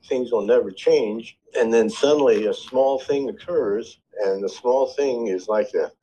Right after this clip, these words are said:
starting stone for a different type of life, and you're never ready for change, but before you know it, you're in a different mindset, and we're striving to do the best we can,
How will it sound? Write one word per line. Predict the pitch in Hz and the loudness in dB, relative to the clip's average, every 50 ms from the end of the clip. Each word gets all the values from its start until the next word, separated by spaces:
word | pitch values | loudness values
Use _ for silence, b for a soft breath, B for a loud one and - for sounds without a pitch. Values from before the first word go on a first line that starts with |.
| _ - | _ -20
starting | - - - - 127 135 135 131 127 113 104 107 107 | -20 -8 -2 0 0 2 2 0 -2 -4 -6 -6 -10
stone | - - - 101 92 92 92 98 101 98 | -12 -6 -2 0 0 0 0 -2 -4 -6
for | - - 92 92 95 92 | -8 -4 0 2 4 4
a | 90 - | 2 0
different | - 120 120 - 123 107 101 - - | -2 -2 -2 0 -2 -2 -4 -4 -8
type | - - 120 117 117 - | -2 2 2 2 2 2
of | 85 87 | 0 0
life, | 107 139 147 107 - - - _ _ - | 2 4 4 2 0 -2 -8 _ _ -4
and | 101 95 101 | -2 -2 -2
you're | 104 107 | -4 -2
never | 120 143 156 143 120 104 | 2 2 4 4 2 0
ready | 101 127 156 165 127 104 101 101 | 2 4 4 4 4 0 -4 -6
for | - - - - | -6 -6 -6 -6
change, | - - - - - - 117 101 101 104 113 113 - - - - _ _ _ - | -6 -4 -2 0 2 2 2 0 -2 -4 -6 -8 -10 -14 -20 -20 _ _ _ -2
but | 95 90 - - | -2 -2 -2 -4
before | _ - 127 117 | _ 0 2 2
you | 113 107 104 | 2 2 2
know | 110 113 117 117 117 | 4 6 6 6 4
it, | - 95 | 2 -2
you're | 101 98 95 95 | -4 -4 -4 -4
in | 90 92 95 | -6 -8 -12
a | 90 - | -8 -6
different | 120 120 - - 117 98 - _ _ _ _ _ _ - | -6 -6 -4 -4 -4 -4 -6 _ _ _ _ _ _ -2
mindset, | 131 113 117 117 - - - 127 131 131 - - _ _ _ _ - | 0 0 0 -2 -2 0 2 2 2 2 0 -6 _ _ _ _ -2
and | 95 98 98 98 98 | 0 0 0 0 -2
we're | 95 95 95 - _ - | -2 -4 -4 -6 _ -6
striving | - - 127 127 120 117 113 117 113 120 117 104 101 107 | 0 2 4 6 6 6 4 2 -2 -6 -6 -8 -8 -8
to | 107 98 | -8 -4
do | 107 117 120 113 | -2 -2 -2 -2
the | 98 - | 0 2
best | 110 113 113 113 - | 4 4 4 4 0
we | 95 - | -6 -12
can, | - - 147 143 - - - - - | -6 -2 -2 -2 -2 -2 -4 -10 -16